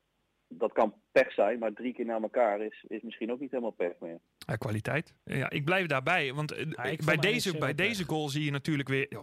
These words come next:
Speaker 2: pech. Heb jij gezien op hoeveel meter, eh, Wouter stond te dekken bij die, ook bij die jongen die
Speaker 3: Ja,
Speaker 2: hem bijvoorbeeld
Speaker 3: maar
Speaker 2: kan
Speaker 3: ik ga
Speaker 2: geven?
Speaker 3: niet meer over Wouter praten,
Speaker 2: Nee,
Speaker 3: over
Speaker 2: oké,
Speaker 3: Wouter
Speaker 2: maar ik
Speaker 3: praten,
Speaker 2: bedoel,
Speaker 3: want
Speaker 2: maar, maar dat is het
Speaker 3: <laughs> dat wordt
Speaker 2: punt
Speaker 3: bij
Speaker 2: wat,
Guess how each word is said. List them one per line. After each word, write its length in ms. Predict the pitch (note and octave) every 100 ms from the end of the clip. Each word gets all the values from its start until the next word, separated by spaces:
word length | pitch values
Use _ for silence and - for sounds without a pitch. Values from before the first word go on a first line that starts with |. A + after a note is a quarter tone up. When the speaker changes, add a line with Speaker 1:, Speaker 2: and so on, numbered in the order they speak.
| -
Speaker 2:
pech. 280 | D3 B2 - - -
Heb 160 | D3
jij 100 | D#3
gezien 220 | D3+ D#3 E3
op 120 | C#3+
hoeveel 220 | F3 E3+
meter, 380 | D#3+ E3+ D#3+ D#3+
eh, 100 | D#3
Wouter 260 | F#3 A#3 F3
stond 160 | D#3+
te 80 | C3+
dekken 360 | C3+ B2+ B2 A2+
bij 100 | C#3+
die, 140 | C3+
ook 240 | C#3 E3 D3
bij 100 | D3+
die 80 | D3+
jongen 180 | D3+
die 80 | D3
Speaker 3:
Ja, 60 | D3
Speaker 2:
hem 80 | C#3+
bijvoorbeeld 320 | C3+ C#3+ C#3+
Speaker 3:
maar 80 | C3
Speaker 2:
kan 0 |
Speaker 3:
ik 40 | D3
ga 40 |
Speaker 2:
geven? 140 | E3
Speaker 3:
niet 100 | D#3+
meer 60 | D3+
over 120 | C3
Wouter 240 | C3 B2 -
praten, 340 | A#2+ A2+ A2+
Speaker 2:
Nee, 100 | B2
Speaker 3:
over 140 | B3 A3+
Speaker 2:
oké, 100 | A3+
Speaker 3:
Wouter 140 | F#3+
Speaker 2:
maar 80 | F#3+
ik 60 |
Speaker 3:
praten, 180 | G3 G#3+
Speaker 2:
bedoel, 20 |
Speaker 3:
want 140 | G#3 G3+
Speaker 2:
maar, 100 | -
maar 100 | G3
dat 160 | A#3+
is 60 | B3+
het 100 | G#3+
Speaker 3:
<laughs> 0 |
dat 80 | C#3+
wordt 140 | D#4
Speaker 2:
punt 160 | D3+ C#3
Speaker 3:
bij 80 |
Speaker 2:
wat, 80 | C3